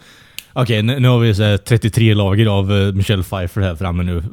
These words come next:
vart ska vi kolla någonstans? Ja, men, ja, det är ju ganska uppenbart vart du ska kolla, för fan.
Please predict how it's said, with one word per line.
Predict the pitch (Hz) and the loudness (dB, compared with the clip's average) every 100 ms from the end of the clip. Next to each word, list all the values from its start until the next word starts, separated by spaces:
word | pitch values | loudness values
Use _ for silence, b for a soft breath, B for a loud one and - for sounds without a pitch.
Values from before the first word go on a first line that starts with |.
| 113 107 | -6 -6
vart | 127 104 104 | -2 0 0
ska | - | -2
vi | 104 | -4
kolla | 95 113 95 107 | -4 -4 -2 -2
någonstans? | 92 120 107 95 90 87 | -2 -4 -2 -2 -4 -6
Ja, | - | -2
men, | 110 113 110 101 | 0 0 0 -4
ja, | 104 104 - | -2 -2 -2
det | 113 | 0
är | 113 | 2
ju | 113 | 2
ganska | 98 113 - 110 | -2 -4 -2 -4
uppenbart | 107 104 110 | -4 -2 -2
vart | 98 95 | -2 -6
du | - | -6
ska | - 87 | -12 -8
kolla, | 90 87 | -8 -8
för | 87 85 | -8 -10
fan. | 90 82 | -10 -12